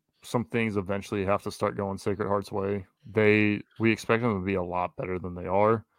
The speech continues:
Uh, I think they've got pride in this organization. They got pride in this, uh,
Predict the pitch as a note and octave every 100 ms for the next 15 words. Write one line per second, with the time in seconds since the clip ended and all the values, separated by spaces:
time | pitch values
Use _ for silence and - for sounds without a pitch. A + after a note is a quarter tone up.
0 | _ _ _ _ _ - G2 F#2+ F#2 F#2
1 | _ - - - A#2 G#2+ - - _ G#2+
2 | G#2+ - A2 A2+ - - A#2 A#2+ B2 A#2
3 | A2+ A#2 A2+ A2 G2+ A2 A#2+ G#2 G2+ -
4 | G#2 G#2 G2+ F#2+ - _ _ - G#2 G2+
5 | A2